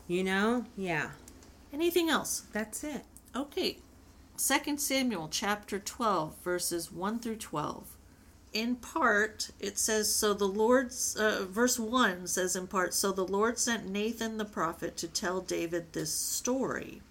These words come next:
Speaker 2: And it was the story of the rich man and the poor man, and the rich man didn't want to kill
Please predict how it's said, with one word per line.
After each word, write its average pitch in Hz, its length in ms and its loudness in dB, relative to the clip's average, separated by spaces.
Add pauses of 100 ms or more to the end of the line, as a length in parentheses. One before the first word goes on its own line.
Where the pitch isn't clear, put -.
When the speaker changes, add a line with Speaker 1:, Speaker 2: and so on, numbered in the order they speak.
(380)
Speaker 2:
And 190 160 -2
it 202 140 2
was 202 240 2
the 196 100 -6
story 202 920 0
of 175 400 -2
the 175 280 0
rich 214 360 0
man 208 260 0
and 175 100 -4
the 175 60 -8
poor 214 320 -2
man, 170 400 -2
and 175 180 -8
the 175 60 -4
rich 202 320 0
man 190 220 0
didn't 185 240 -2
want 175 160 -6
to 175 40 -6
kill 170 520 -2